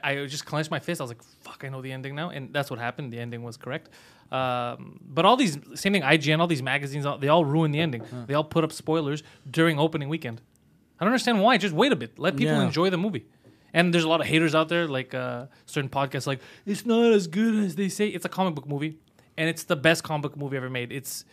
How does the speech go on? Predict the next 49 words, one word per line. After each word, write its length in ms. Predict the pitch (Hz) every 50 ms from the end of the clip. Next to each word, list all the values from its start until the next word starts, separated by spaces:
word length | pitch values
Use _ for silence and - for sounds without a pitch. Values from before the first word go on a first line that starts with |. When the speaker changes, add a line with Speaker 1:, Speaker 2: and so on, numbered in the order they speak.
| _ _ _ _ _ _ _ _ _ _ _ -
Speaker 1:
everything 320 | 190 190 196 226 214 240 220
you 120 | 214 202
Speaker 3:
Oh, 100 | 175 190
Speaker 1:
want 160 | - 196 202
Speaker 3:
is 40 | 196
Speaker 1:
in 40 | 185
a, 40 | 156
Speaker 3:
it? 80 | - -
Speaker 1:
yeah, 200 | 151 156 135 127
and 120 | 131 139 139
everything 320 | - 180 190 220 208 240 196
you 100 | 175 156
want 200 | 143 147 151 160
in 20 |
a 40 | 147
comic 300 | 151 147 151 160 165 156
movie, 260 | 175 180 180 208 202 196 _ _ _ _ _ _ _ _ _ -
the 80 | 135 -
characters, 580 | - - - 180 175 165 165 160 165 165 156
the 140 | 131 143 139
action, 380 | 143 156 170 - - - 165 156
the 80 | 143
story, 400 | 123 - - - 160 160 160 160 156
the 80 | 147
bl-, 160 | 135 147 117 - - - - _ -
it 120 | 175 165
has 220 | 147 185 196 190 175
everything 280 | 196 190 190 190 175
you 80 | 156 151
want. 320 | 147 156 147 123 117 -
It, 240 | - - 170 175 160
it's 240 | 160 185 - - - -
obviously 340 | 165 190 208 214 208 208 202
not 140 | 185 185 170
The 60 | -
Godfather, 520 | 135 160 160 180 175 - 131 131 147 170 - _ _ _ - _ _
but 120 | - 156
for 120 | - - 170
what 240 | 151 143 165 196 202
it 120 | 196 165
is, 400 | 170 185 240 294 285 - - - - _
it 160 | 185 170 151
did 140 | 143 180 214
it 120 | 175 151 135
the 60 | 156
best 280 | 131 147 143 135 - -
that 100 | 131 127
it 60 | 120
can. 160 | - 123 -